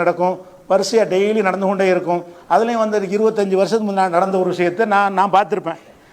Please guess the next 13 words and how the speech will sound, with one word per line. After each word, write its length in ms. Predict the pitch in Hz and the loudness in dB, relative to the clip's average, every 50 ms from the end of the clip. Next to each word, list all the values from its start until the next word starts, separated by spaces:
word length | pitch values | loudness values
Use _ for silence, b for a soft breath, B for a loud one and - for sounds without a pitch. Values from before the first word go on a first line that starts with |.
| b b b | b b b
என்னை 220 | - 202 214 196 | -6 -4 -4 -2
சாட்சியா 420 | 180 151 185 202 220 220 220 220 214 | 0 0 0 0 0 0 0 0 0
கூப்பிடுவாங்க, 500 | 160 214 214 220 190 190 180 175 160 160 - - - - - b b b b b b | 0 -2 -2 0 2 2 2 0 -2 -6 -12 -14 -20 -20 -20 b b b b b b
அன்னைக்கு 420 | b 156 196 220 220 220 180 190 160 175 | b -4 -2 -2 -2 -2 -2 0 2 2
பார்த்த 260 | 185 208 202 214 214 | 2 2 2 2 2
மாதிரி 180 | 214 214 202 202 | 4 4 2 0
நான் 120 | 185 190 | -4 -4
சொல்லுவேனா? 380 | 185 190 190 185 185 180 185 190 185 - - - - - _ _ _ b b b b b b b | -2 0 0 0 0 0 -2 -6 -8 -10 -16 -20 -20 -20 _ _ _ b b b b b b b
அப்ப 240 | - - - - 208 | -4 -2 0 0 0
நான் 220 | 214 214 226 - 208 | 2 2 2 2 2
கரெக்டா 260 | 185 - - 214 214 | 0 0 -2 -2 -4
நான் 120 | 214 - 202 | -2 -2 -2
சொல்லிருவேன். 400 | 196 202 214 202 185 156 131 - | -2 0 0 0 -2 -2 -4 -8